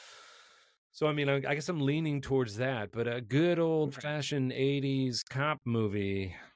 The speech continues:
Speaker 1: with
Speaker 2: Yeah.
Speaker 1: a soundtrack by Wang Chung, that's pretty good too.
Speaker 2: If it, we'll have to see if it's streaming, 'cause I, I,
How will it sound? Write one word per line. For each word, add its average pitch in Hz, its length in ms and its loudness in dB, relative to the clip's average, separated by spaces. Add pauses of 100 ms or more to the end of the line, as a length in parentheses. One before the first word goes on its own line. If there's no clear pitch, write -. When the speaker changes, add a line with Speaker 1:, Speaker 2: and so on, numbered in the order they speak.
(1800)
Speaker 1:
with 107 100 -4
Speaker 2:
Yeah. 117 140 -2
Speaker 1:
a 92 40 -10
soundtrack 131 560 -4
by 110 140 -4
Wang 104 380 -4
Chung, 92 480 -4 (280)
that's 120 200 -8
pretty 90 260 -6
good 82 240 -8
too. - 320 -6 (480)
Speaker 2:
If 147 160 -2
it, 160 120 -4
we'll 123 160 -2
have 160 140 2
to - 60 -16
see 170 140 -2
if 147 120 -2
it's 120 140 -6
streaming, 98 480 -6
'cause 98 160 -8
I, 107 120 0
I, 107 280 -4